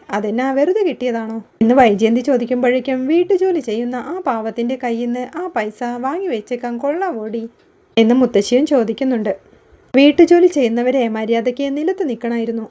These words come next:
അവളോട് ആര് പറഞ്ഞു ആ കസേരയിലേക്ക് വലിഞ്ഞു കയറാൻ?" എന്ന് വൈജയന്തി പറയുമ്പോഴേക്കും, "അങ്ങനെയാണെങ്കിൽ അക്കൗണ്ട് എടുത്തതൊക്കെ വെറുതെ ആവുമല്ലോ" എന്ന് മുത്തശ്ശിയും.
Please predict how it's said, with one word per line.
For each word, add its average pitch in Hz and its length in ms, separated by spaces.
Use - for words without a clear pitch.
അവളോട് 359 360
ആര് 233 320
പറഞ്ഞു 247 320
ആ 370 120
കസേരയിലേക്ക് 247 520
വലിഞ്ഞു 226 400
കയറാൻ?" 233 320
എന്ന് 240 320
വൈജയന്തി 214 400
പറയുമ്പോഴേക്കും, 240 840
"അങ്ങനെയാണെങ്കിൽ 269 760
അക്കൗണ്ട് 214 420
എടുത്തതൊക്കെ 247 400
വെറുതെ 320 440
ആവുമല്ലോ" 233 480
എന്ന് 226 120
മുത്തശ്ശിയും. 240 600